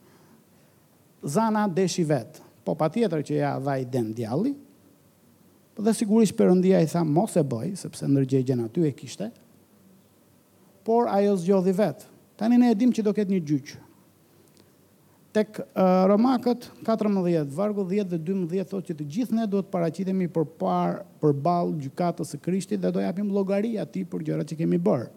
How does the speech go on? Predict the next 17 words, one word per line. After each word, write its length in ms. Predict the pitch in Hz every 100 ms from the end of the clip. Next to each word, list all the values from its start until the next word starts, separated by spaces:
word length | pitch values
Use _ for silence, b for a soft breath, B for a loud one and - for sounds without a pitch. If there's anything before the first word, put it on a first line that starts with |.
| - b b b b b
Edhe 180 | 208 277
flet 260 | - 262 269
për 100 | 262
besimtarët. 800 | 202 190 220 170 131 139 147 - - _ _ _ _ b b b -
Ne 120 | 254 262
do 80 | 185
japim 300 | 135 135 127
llogari. 400 | 123 123 113 107 - - - - - - _ b b b b b _ _ _ _ -
Tani, 240 | 254 269 208 - B B B B _ _ _ _ _ _ _ _ _ _ _ _ -
në 140 | 185
qoftë 240 | 269 269
se 140 | 262 220
Zoti 320 | 202 349 311
është 200 | 262 -
në 40 | 220
kontroll 600 | 202 190 220 170 131 196 - B B B B _ _ _ _ _ _ _ _ _ _ _ _ _ _ _ _ _ _ _ -
dhe 160 | 180